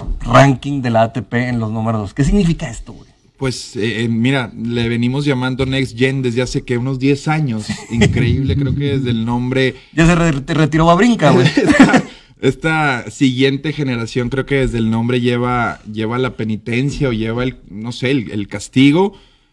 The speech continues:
Speaker 2: eh, por la misma exigencia que tienen. Creo que es un tema emocional el de la Next Gen.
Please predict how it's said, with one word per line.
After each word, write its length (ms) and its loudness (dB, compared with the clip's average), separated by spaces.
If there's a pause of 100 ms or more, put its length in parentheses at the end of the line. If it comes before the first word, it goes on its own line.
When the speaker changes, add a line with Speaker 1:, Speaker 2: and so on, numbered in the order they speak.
(160)
Speaker 2:
eh, 380 -2
por 140 -4
la 100 0
misma 240 2
exigencia 540 -2
que 120 -4
tienen. 500 0
Creo 180 -8
que 60 -14
es 100 -12
un 120 -6
tema 200 -4
emocional 600 -4
el 100 -4
de 140 -2
la 80 -2
Next 280 -2
Gen. 260 4